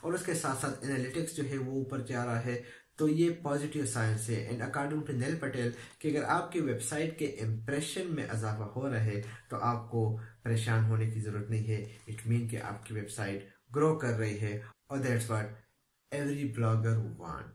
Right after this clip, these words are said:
उम्मीद रखता हूँ कि आप लोगों को आज की वीडियो अच्छी लगी होगी। ये एक first कोशिश थी और इंशाल्लाह हम इसको बेहतर से बेहतरीन बनाने की कोशिश करेंगे। अपने सजेशन नीचे comment box में और या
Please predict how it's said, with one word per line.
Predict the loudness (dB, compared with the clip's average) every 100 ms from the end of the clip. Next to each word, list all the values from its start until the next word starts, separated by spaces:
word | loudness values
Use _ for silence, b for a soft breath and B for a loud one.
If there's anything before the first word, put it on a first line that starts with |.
| _ _ _ B B 0
उम्मीद | 4 6
रखता | 4 4
हूँ | 4
कि | 6
आप | 4 4
लोगों | 0
को | 4
आज | 4 4
की | 2
वीडियो | 2 4
अच्छी | 2 0 0 2
लगी | 4 2
होगी। | 0 0 2
ये | 2 4
एक | 2
first | 2 0 0 -2
कोशिश | -2 -2 -4 -2
थी | 0
और | 0
इंशाल्लाह | -2 -2 0 0
हम | 0 -2
इसको | -2 -2
बेहतर | 0 0 0
से | -4
बेहतरीन | -4 -4 0 -2 0
बनाने | -2 -2 -2
की | -6
कोशिश | -4 -6 -6 -6
करेंगे। | -4 -2 -2
अपने | -2 0
सजेशन | 0 0 0 0 -2
नीचे | -2 -4
comment | -2 2 2 2
box | -2 -2 -4
में | 0
और | 2 4
या | 4 4